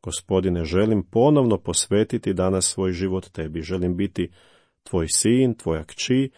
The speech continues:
tako da ti možeš kroz mene živjeti svoj život. Pomozi mi da imam taj zdravi strah koji će mi donijeti i mir i duhovnu snagu.”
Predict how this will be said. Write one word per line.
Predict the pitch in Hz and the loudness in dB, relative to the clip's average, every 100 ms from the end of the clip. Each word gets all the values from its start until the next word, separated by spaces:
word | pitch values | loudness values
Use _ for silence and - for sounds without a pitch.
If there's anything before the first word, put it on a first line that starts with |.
| _ _ - | _ _ -4
tako | 113 - | -2 -2
da | 90 85 | -2 -2
ti | - 175 | 2 4
možeš | 165 123 120 127 | 6 4 2 -2
kroz | - 90 87 | -2 -2 0
mene | 120 160 143 | 4 4 4
živjeti | 101 113 120 113 95 | 4 2 4 2 2
svoj | - 113 135 135 | 2 4 6 6
život. | 87 87 80 82 _ _ _ _ _ - | 4 0 -2 -6 _ _ _ _ _ -4
Pomozi | 95 90 113 123 131 | -2 2 2 2 0
mi | 117 | 0
da | 87 95 | 0 2
imam | 110 87 82 | 2 0 -2
taj | 85 80 | -4 -4
zdravi | 87 95 156 147 127 | -2 2 4 4 0
strah | - 127 120 123 _ _ _ _ _ | 0 0 0 -2 _ _ _ _ _
koji | - 92 | -2 0
će | - 90 | 0 -6
mi | 85 87 | -4 -2
donijeti | 107 120 113 - - - | 2 2 0 -6 -14 -6
i | 92 | -4
mir | 85 107 139 135 160 - | 0 0 0 0 -6 -8
i | 95 | -6
duhovnu | 87 104 - 95 92 | -2 -4 -4 -6 -4
snagu.” | - 90 78 80 95 | -4 -4 -6 -8 -14